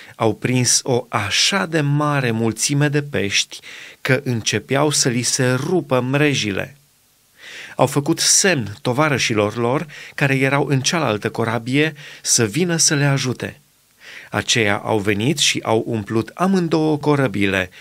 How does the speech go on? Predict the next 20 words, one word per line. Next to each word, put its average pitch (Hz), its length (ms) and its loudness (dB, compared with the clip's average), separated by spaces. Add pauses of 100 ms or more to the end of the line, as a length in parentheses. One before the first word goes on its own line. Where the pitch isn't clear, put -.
(180)
așa 110 300 0
că 151 220 0
au 135 180 0
început 139 580 0
să - 200 0
se 151 300 0
afunde 139 640 -2
corăbile. 92 800 -2 (1120)
Când 104 360 0
a 113 120 0
văzut 113 380 0
Simon 143 480 0
Petru 113 480 -2
lucrul 139 440 0
acesta, 104 720 -2 (440)
s-a - 240 2
aruncat 123 500 -2
la 175 180 2
genunchii 143 440 2
lui 135 220 -2